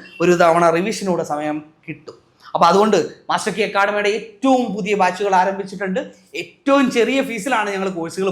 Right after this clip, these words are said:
പ്രൊവൈഡ് ചെയ്യുന്നത്. ഏറ്റവും ചെറിയ ഫീസിൽ ഉന്നത നിലവാരമുള്ള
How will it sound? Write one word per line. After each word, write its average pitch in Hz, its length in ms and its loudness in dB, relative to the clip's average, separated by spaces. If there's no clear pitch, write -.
പ്രൊവൈഡ് 160 240 -2
ചെയ്യുന്നത്. 123 340 -8
ഏറ്റവും 262 440 2
ചെറിയ 220 320 2
ഫീസിൽ 240 280 -6
ഉന്നത 247 440 0
നിലവാരമുള്ള 226 640 2